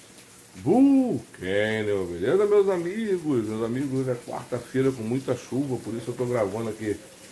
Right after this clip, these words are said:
embaixo do telhado aqui, galera. Estamos gravando aí no modo retrato aí.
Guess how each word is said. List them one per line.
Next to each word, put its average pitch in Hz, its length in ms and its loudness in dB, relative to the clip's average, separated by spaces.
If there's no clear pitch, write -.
embaixo 107 400 0
do 104 80 -8
telhado 101 460 -2
aqui, 143 280 -2
galera. 95 320 0
Estamos 131 240 -4
gravando 131 400 2
aí 127 40 2
no 123 120 0
modo 123 260 0
retrato 113 600 2
aí. 131 280 0